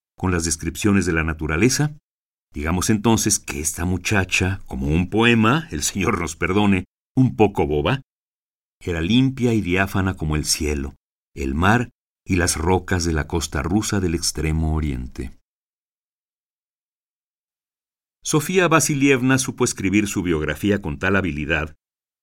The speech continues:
que yo y el funcionario consular no podíamos sino quedarnos perplejos, aunque en mi caso no demasiado, ante el hecho de que aquella mujer apenas si había sido desflorada por los acontecimientos vividos durante aquellos años.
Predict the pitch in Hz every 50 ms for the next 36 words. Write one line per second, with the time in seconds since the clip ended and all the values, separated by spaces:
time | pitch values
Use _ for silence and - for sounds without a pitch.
0 | _ _ - 101 98 98 104 120 123 123 - - 85 87 78 71 - 78 73 71
1 | - 71 69 87 101 98 85 - 95 101 107 - - 78 82 82 85 95 - _
2 | _ _ _ _ _ _ _ - 139 175 165 175 180 160 165 165 160 143 - 117
3 | 113 98 - 90 85 95 104 107 107 110 104 - - - - 80 73 71 - -
4 | - 90 82 76 64 - 78 67 65 - - - - _ _ _ - - 76 76
5 | 71 - 82 80 80 76 - - 85 82 - - 113 85 76 71 67 73 85 80
6 | - 117 107 92 90 117 - _ _ _ _ _ _ _ _ _ _ - 95 101
7 | 98 107 104 110 117 135 131 - 139 120 107 - 92 82 - 107 110 117 101 90
8 | 78 - - 95 104 - - - _ _ _ _ _ _ _ _ _ - 101 104
9 | - - 151 151 151 143 143 - 101 87 90 98 104 101 101 - 110 101 98 85
10 | 82 80 - - 82 73 73 82 90 92 98 95 - 90 80 76 76 73 - 73
11 | - 85 76 - - - - 73 76 80 85 85 - 85 78 73 71 71 73 92
12 | 107 104 113 120 107 101 98 85 80 76 78 - 71 67 - - - 92 92 87
13 | 92 82 - - 71 67 65 58 62 65 - -